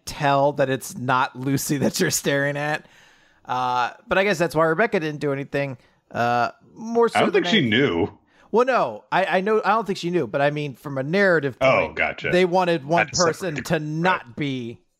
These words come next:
Speaker 1: uh, and sent over to the labor district. So presumably, I guess that's why she didn't decide to fight back in any way, shape, or form. Or she's just worthless. Who knows? I mean, <laughs> could be one or the other. Uh, Shiki and Homura wake up a little bit later. They've been transported somewhere else,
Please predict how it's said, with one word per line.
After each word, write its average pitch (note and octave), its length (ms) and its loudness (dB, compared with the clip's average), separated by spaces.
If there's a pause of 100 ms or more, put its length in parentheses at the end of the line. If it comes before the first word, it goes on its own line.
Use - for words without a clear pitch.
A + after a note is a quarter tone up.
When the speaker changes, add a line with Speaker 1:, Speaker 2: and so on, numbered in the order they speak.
(160)
Speaker 1:
uh, A2+ 400 -8
and A2 260 -10
sent B2+ 220 -10
over A#2 180 -8
to A2+ 120 -14
the A#2 60 -14
labor A2 300 -10
district. G#2 460 -14
So G#2+ 320 -8 (600)
presumably, B2 420 -6
I A2 60 -8
guess G#2 140 -10
that's G2+ 220 -10
why F#2 140 -10
she F2+ 160 -14
didn't E2+ 220 -18
decide F#2 320 -12
to F2+ 60 -16
fight F#2+ 220 -12
back F#2 240 -8
in F#2+ 100 -18
any F#2+ 240 -14
way, F#2+ 180 -14
shape, - 240 -12
or F2+ 80 -16
form. F#2+ 200 -10 (260)
Or A#3 140 2
she's A3 280 -8
just G3 160 -6
worthless. E3 420 -2
Who F#3 140 -2
knows? G2 340 -4
I A2+ 80 -8
mean, B2+ 260 -4 (360)
<laughs> - 360 -20
could D3+ 120 -6
be D3 80 -6
one C3 140 -8
or - 20 -10
the A2 140 -10
other. F#2 240 -16 (600)
Uh, A#2 180 -4
Shiki A#3 460 -8
and F#3+ 80 2
Homura G#3 360 4
wake G#3 200 2
up F3+ 200 2
a D#3 40 -14
little F#3+ 220 0
bit F3 160 -2
later. A3 300 2
They've F3+ 100 -2
been C#3+ 100 -6
transported F3+ 540 0
somewhere F3 220 -2
else, E3 160 -4